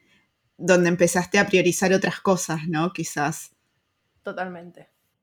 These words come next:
Speaker 2: Sí, tipo, voy a, voy a ser un poco oscura, ¿no? Pero si me muero mañana,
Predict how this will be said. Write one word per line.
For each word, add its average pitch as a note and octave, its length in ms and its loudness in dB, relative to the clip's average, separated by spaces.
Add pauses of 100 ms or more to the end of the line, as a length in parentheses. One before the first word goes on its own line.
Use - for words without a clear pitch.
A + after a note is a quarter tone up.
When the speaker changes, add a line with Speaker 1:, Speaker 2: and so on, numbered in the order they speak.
(140)
Speaker 2:
Sí, A#3 280 -12
tipo, G#3 340 -8 (880)
voy G3 320 -6
a, F3+ 800 -6
voy G3 160 -6
a A3+ 60 -4
ser C4 120 -4
un A#3+ 80 -4
poco A3 160 -4
oscura, G#3+ 320 -8
¿no? G#3+ 140 -6
Pero A#3+ 240 -4 (240)
si - 180 -18
me F#3+ 100 -10
muero A#3 220 -2
mañana, G#3 580 -4